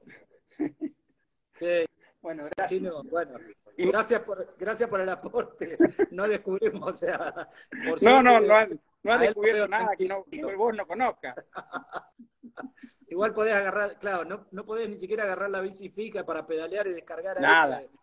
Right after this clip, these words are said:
Speaker 2: nada,
Speaker 1: estás
Speaker 2: nada.
Speaker 1: con
Speaker 2: De casualidad que puedo caminar.
Speaker 1: No.
Speaker 2: Esto me ocurrió en Salta. Subí las escaleras para hablar con la mamá de Kevin un tema y me senté en un banquito chiquito de gimnasio y me hizo crack la rodilla y me puse blanco y le digo, "¿Y si me rompí la rodilla?". "No, dejate joder, chino.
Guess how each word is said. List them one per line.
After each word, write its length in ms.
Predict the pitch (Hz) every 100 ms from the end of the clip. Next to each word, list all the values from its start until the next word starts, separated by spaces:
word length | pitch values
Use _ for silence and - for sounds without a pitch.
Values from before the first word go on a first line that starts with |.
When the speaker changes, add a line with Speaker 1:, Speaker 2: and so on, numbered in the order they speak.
| _
Speaker 2:
nada, 160 | 151 156
Speaker 1:
estás 140 | 139
Speaker 2:
nada. 120 | 143
Speaker 1:
con 80 | 135
Speaker 2:
De 100 | 143
casualidad 380 | 160 180 175 202
que 100 | 196
puedo 140 | 190
caminar. 400 | 170 170 185 233 -
Speaker 1:
No. 180 | 165 147
Speaker 2:
Esto 220 | - - 202
me 100 | 196
ocurrió 280 | 185 196
en 80 | 196
Salta. 520 | - 226 226 214 403 - _ _ _ _ _ _
Subí 260 | - 180
las 120 | 196 196
escaleras 400 | 190 185 220 202
para 140 | 185
hablar 160 | 185 190
con 100 | 180
la 60 |
mamá 240 | 170 175 190
de 100 | 180
Kevin 260 | 196 185
un 80 | 175
tema 220 | 214 226
y 40 | 214
me 80 | 175
senté 240 | 165 160
en 60 | 180
un 80 | 170
banquito 360 | 156 175 185
chiquito 580 | - 151 190 - 247 - _ _ _
de 140 | 147
gimnasio 560 | 139 160 185 214 269 233
y 40 |
me 100 | 185
hizo 140 | 170 -
crack 240 | 240 196
la 80 | 208
rodilla 420 | 180 196 240 254
y 80 | 233
me 120 | 175
puse 220 | 170 175
blanco 320 | 180 208 180 190
y 40 |
le 80 | 196
digo, 340 | 196 196 190 -
"¿Y 60 |
si 120 | 190
me 80 | 196
rompí 260 | 175 180 220
la 100 | 202
rodilla?". 480 | 170 202 160 135 - -
"No, 100 | 208 180 127
dejate 360 | 127 175 147 -
joder, 320 | 143 156 147
chino. 240 | 160 147